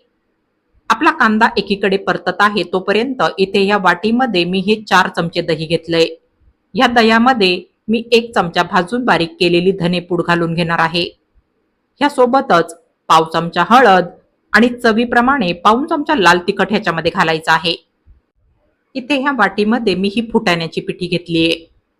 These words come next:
ह्याच्याने आपल्या ग्रेव्हीला दाटसरपणा यायला मदत होईल आणि सोबतच ह्याच्याने आपली ग्रेव्ही देखील खाण्यासाठी चवीला फार छान लागेल. तर एक चमचा फुटाण्याची पिठी मी ह्याच्यामध्ये घालून मिक्स करून घेणार आहे. ह्याच्यामध्ये गरजेप्रमाणे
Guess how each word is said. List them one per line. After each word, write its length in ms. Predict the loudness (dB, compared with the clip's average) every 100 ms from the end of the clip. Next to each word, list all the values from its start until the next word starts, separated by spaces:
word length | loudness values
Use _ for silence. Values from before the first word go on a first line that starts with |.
| -6
ह्याच्याने 440 | -4 0 0 -2 -2
आपल्या 280 | -4 0 -2
ग्रेव्हीला 440 | 0 -2 -2 -2 -2
दाटसरपणा 720 | 0 -2 -4 -6 -2 -2 -2
यायला 300 | -2 -2 -2
मदत 320 | -4 -6 -4
होईल 300 | -4 -4 -6 -12 _ _ -4
आणि 140 | -4
सोबतच 640 | -2 -2 0 0 0 -2 -10 -20 _ -4
ह्याच्याने 400 | -4 -2 -4 -2
आपली 320 | -4 -2 -2
ग्रेव्ही 360 | 0 -2 0 0
देखील 340 | -2 -2 -4 -2
खाण्यासाठी 540 | -4 -4 -2 -4 -4
चवीला 440 | -4 -2 -2 -2 -2 -2
फार 260 | -2 -2 -2
छान 220 | -4 -4 0
लागेल. 360 | 0 2 0 -4 _ _ _ _ _ _ -2
तर 100 | -2 2
एक 220 | 0 0 0
चमचा 260 | 0 0 -2
फुटाण्याची 520 | -2 0 0 -2 -4 -4
पिठी 320 | -2 -2 -2
मी 160 | -2
ह्याच्यामध्ये 500 | -2 -2 -4 -2 -2
घालून 320 | 0 0 -2 -4
मिक्स 240 | -6 -6
करून 240 | -4 -2
घेणार 280 | -4 -2 0
आहे. 220 | 0 -2 -6 _ _ _ _ _ _ _ _ _ _ _ _ _ _ -6
ह्याच्यामध्ये 480 | -2 -2 -2 -2 0
गरजेप्रमाणे 680 | 0 0 -2 0 0 0